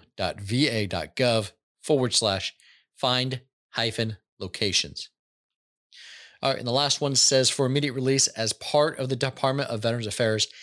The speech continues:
ten-year strategy to reduce veteran suicide, V A invites innovators across the country to participate in Mission Daybreak, a twenty million dollar challenge designed to help V A develop new suicide prevention strategies for veterans. Those interested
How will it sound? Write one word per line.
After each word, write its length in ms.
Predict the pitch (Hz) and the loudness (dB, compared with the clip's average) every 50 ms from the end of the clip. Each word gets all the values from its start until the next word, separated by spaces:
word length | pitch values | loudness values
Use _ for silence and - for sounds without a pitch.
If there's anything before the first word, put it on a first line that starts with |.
| - - - _ _ | -20 -20 -20 _ _
ten-year 340 | - - 143 143 151 156 147 | -2 -2 0 0 0 2 2
strategy 500 | - - 143 127 120 117 113 110 117 113 | 2 4 4 4 4 2 2 0 -2 -2
to 120 | 107 - 117 | -2 -2 -4
reduce 340 | 110 104 113 120 123 - - | -2 -2 -2 0 0 0 -2
veteran 360 | - 107 110 110 110 107 98 | -2 -2 -2 -2 -2 0 2
suicide, 640 | - - 135 127 117 - 127 117 110 110 110 110 - _ _ _ _ - - - _ _ - | 2 2 2 2 2 2 2 2 2 2 0 -2 -10 _ _ _ _ -20 -20 -20 _ _ -12
V 220 | 110 120 147 160 | 0 2 4 4
A 120 | 156 160 | 4 2
invites 300 | 143 135 127 131 127 120 | 0 0 0 2 2 0
innovators 460 | - 135 143 151 131 123 117 120 117 - | -2 -2 -2 0 2 2 2 0 -2 -4
across 420 | 104 104 - - 135 135 139 - | -8 -10 0 2 2 4 4 2
the 60 | - | 0
country 460 | - - 123 107 - 113 107 101 - _ _ _ _ _ _ _ _ | 0 -2 -2 -2 0 -2 -4 -4 -6 _ _ _ _ _ _ _ _
to 80 | - - | -14 -8
participate 500 | - 120 - 156 139 - - 143 143 101 | -4 0 2 2 2 2 2 0 0 0
in 160 | 117 117 113 - | -4 -6 -6 -6
Mission 520 | 120 117 120 120 - - 117 107 85 110 110 | -6 -4 0 0 0 0 0 -4 -8 -8 -2
Daybreak, 560 | - 104 98 95 - 90 87 85 - - - _ _ _ _ _ _ _ _ | 0 0 0 0 -2 -4 -4 -6 -8 -14 -20 _ _ _ _ _ _ _ _
a 60 | 113 | -6
twenty 420 | 113 - - 135 135 143 156 160 - | -6 -4 -2 0 0 0 -2 -2 -4
million 400 | - 135 123 123 120 120 120 117 | -6 -4 -2 -2 0 0 0 0
dollar 240 | 113 104 101 95 | 0 0 0 0
challenge 460 | 92 - - 123 117 117 117 113 - - | 0 -2 0 0 0 -2 -2 -2 -4 -4
designed 480 | - 113 107 - 120 113 120 135 147 | -2 -2 0 2 2 2 2 0 0
to 100 | 151 147 | -2 -2
help 240 | 135 131 120 117 113 | 0 0 -2 -2 -4
V 180 | 117 123 120 117 | -4 -2 0 0
A 100 | 107 104 | 0 0
develop 420 | 98 110 104 107 110 107 104 - | -2 -4 -4 -2 -2 -4 -4 -6
new 220 | 101 107 117 131 143 | -6 -6 -4 -2 0
suicide 480 | - - 135 123 117 - 120 110 101 | 0 0 0 0 -2 -2 -2 -2 -2
prevention 440 | - 120 107 101 95 92 92 - 92 | -4 -6 -4 -4 -2 -2 -2 -2 0
strategies 600 | - - - 135 139 139 127 110 107 101 - - - _ - - - - _ _ | -2 0 2 0 0 0 -2 -4 -2 -4 -4 -4 -6 _ -20 -20 -20 -20 _ _
for 120 | - 107 | -6 -4
veterans. 480 | 104 107 104 95 87 78 73 - - - _ _ _ _ _ _ _ _ _ _ _ _ _ _ | 0 0 0 0 0 -4 -4 -6 -6 -8 _ _ _ _ _ _ _ _ _ _ _ _ _ _
Those 220 | 127 135 139 135 143 | 2 4 4 4 2
interested 420 | 151 151 147 139 - 156 143 | 0 0 2 2 2 2 2